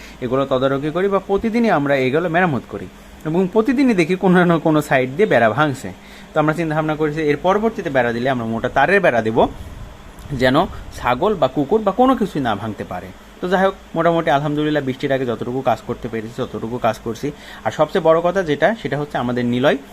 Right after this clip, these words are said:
খুবই জ্বরে আক্রান্ত হয়েছে, হঠাৎ করে এই মৌসুমি জ্বর। তো তার জন্য দোয়া করবেন, সে যেন খুব দ্রুত জ্বর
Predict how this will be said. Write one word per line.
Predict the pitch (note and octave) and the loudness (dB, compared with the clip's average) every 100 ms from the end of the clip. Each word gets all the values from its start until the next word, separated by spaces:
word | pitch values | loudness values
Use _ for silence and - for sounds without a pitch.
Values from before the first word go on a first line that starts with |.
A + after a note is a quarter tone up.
| - - | -20 -10
খুবই | D3 C3+ | -4 0
জ্বরে | B2 A#2+ | 2 2
আক্রান্ত | A#2 A#2 A#2+ A#2 | 2 0 -4 -4
হয়েছে, | C3 C3+ C3+ | -6 -6 -6
হঠাৎ | C#3 A#2 - | -6 -6 -2
করে | A2+ | -2
এই | |
মৌসুমি | A2 A2 C3 C3 | -2 -4 -4 0
জ্বর। | C#3 G3+ - - - - | 0 0 -4 -18 -12 -6
তো | |
তার | A2 A#2+ | 0 0
জন্য | B2+ D3+ | 0 -2
দোয়া | D3 D3 | 2 0
করবেন, | - D3+ E3 - | 0 -2 -4 -6
সে | |
যেন | A2 A#2+ | -6 -6
খুব | - C#3+ | -6 -6
দ্রুত | B2 C3 C#3 | -4 -2 0
জ্বর | A#2+ A#2 | 2 0